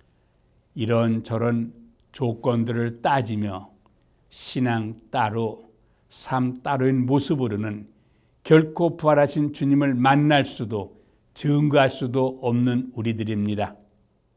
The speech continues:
오늘의 인류가 간절히 필요로 하는 참된 생명에 대한 희망을 삶으로 증거할 용기와 지혜를 성 김대건 신부님을 비롯한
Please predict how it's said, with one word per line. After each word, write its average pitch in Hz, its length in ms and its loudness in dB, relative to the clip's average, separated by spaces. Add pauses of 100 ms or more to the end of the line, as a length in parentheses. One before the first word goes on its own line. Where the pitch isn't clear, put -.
(640)
오늘의 113 380 2
인류가 110 360 0 (120)
간절히 135 560 2
필요로 147 360 2
하는 110 400 -2 (840)
참된 180 500 0
생명에 175 560 2
대한 139 240 0
희망을 170 800 -2 (520)
삶으로 123 680 0
증거할 117 600 0 (540)
용기와 113 800 0 (220)
지혜를 113 680 -2 (560)
성 127 360 0
김대건 131 480 2
신부님을 147 560 2
비롯한 120 720 0